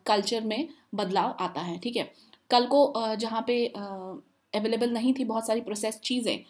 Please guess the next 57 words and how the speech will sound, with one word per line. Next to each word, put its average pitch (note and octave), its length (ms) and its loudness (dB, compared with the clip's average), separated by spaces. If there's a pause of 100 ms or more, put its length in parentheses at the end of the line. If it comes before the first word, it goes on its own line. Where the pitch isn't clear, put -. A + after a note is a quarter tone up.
(500)
एक A#3+ 120 4
ह्यूमन B3+ 300 2
बीइंग B3 300 2
को B3 100 4
बहुत A3+ 280 -2
मेहनत A3 320 -4
करनी G#3+ 240 -4
पड़ती G#3 260 -4
थी, G#3+ 80 -4
बहुत A3 220 0
मशक्कत G#3 380 -4
करनी G3+ 200 -6
पड़ती G3 260 -4
थी G3+ 100 -8
कुछ G3 220 -6
चीज़ों F#3+ 240 -4
को B3 240 -2 (300)
करने F#3 260 0
के D#3 120 -6
लिए। D3+ 200 -4
But A#3+ 220 -2
आज A3+ 200 -2
के C#4 100 -2
डेट B3+ 180 2
में C4 100 0
जहाँ A#3+ 240 -2
आपके A#3 200 -4
पास A#3+ 300 -2 (200)
ईजीली A#3+ 280 2
बहुत A#3+ 180 -4
सारी A#3 140 -4
चीज़ें A3+ 260 -2
अवेलेबल A3+ 320 -2
है, F#3+ 140 -6 (260)
you B3 100 6
don't C4+ 180 8
really C4 260 2
do D4 100 4
that, - 280 -4
ठीक B3 120 -4
है? - 180 -2 (140)
पहले A3 180 2
आप A#3+ 100 2
देखते A3+ 280 0
होंगे C4 160 4
घर A#3 200 0
में A#3 120 0
लोग A3+ 200 0
गाय G3+ 200 0
रखा A3 200 -4
करते G#3 280 -6
थे G#3+ 120 -2
just G3+ 220 -4
to A3+ 80 -8
get G3+ 340 -6
fresh - 280 -2
milk, A#3+ 160 -2